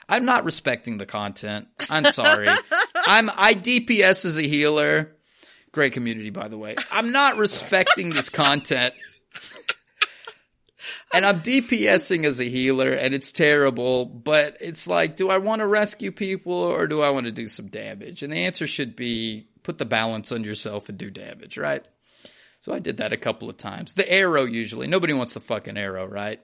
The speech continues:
Speaker 1: It, samurais are like, "I want the arrow." Black mages are like, "I'll take arrow." Um, so, uh, anyway, it was fun to do Astrologian. By the end of it, I think by, by that and the end of the two twenty-four man raids, I'm like, "Okay,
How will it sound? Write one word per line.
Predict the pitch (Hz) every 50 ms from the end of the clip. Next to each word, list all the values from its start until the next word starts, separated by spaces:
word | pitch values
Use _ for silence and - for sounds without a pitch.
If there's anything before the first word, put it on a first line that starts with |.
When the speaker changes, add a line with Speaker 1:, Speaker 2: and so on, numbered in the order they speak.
| _ _
Speaker 1:
It, | - 127 127 - - - -
samurais | 143 - - 147 131 127 123 117 110 110 110 104 -
are | 110
like, | 104 101 101 101 -
"I | - 101 110
want | 139 185 214 233
the | - 135 120
arrow." | 110 113 117 117 135 151 147 143 139
Black | 135 107 107 110 110
mages | 110 101 101 104 104 101
are | 110 110 113
like, | 117 117 -
"I'll | - -
take | 240 - - - -
arrow." | 104 101 113 143 - _ _ _ - - - - - - - _ _
Um, | - 156 156 156 156 156 151 147 143 143 135 135 139 - - _ -
so, | - - - 160 151 147 143 139 135 135 135
uh, | 131 131 131 131 131 131 135 135 - -
anyway, | 165 175 165 156 147 131 113 110 110 110 113
it | - 196
was | 220 226 208
fun | - - 208 202 196
to | 185
do | 170 180 185 180
Astrologian. | 175 175 - - 175 160 151 151 151 147 143 151 151 147
By | 135 151 151
the | 147 143 139
end | 135 135
of | 127 123 117
it, | 123 117
I | 113
think | 120 - - 139 131 120 120 -
by, | 135 131 135 139 - - 123 _ -
by | - 131 131
that | 120 151 165 165 170
and | 160 143
the | 135 139
end | 147 156 160
of | 147 143
the | 139
two | 127 - - 175 165
twenty-four | 156 - 165 151 147 135 - - 143 139
man | 135 135 131 123
raids, | 123 123 120 120 120 123
I'm | 127 123
like, | 123 123 120 - - -
"Okay, | - 226 - - 117 107 98 95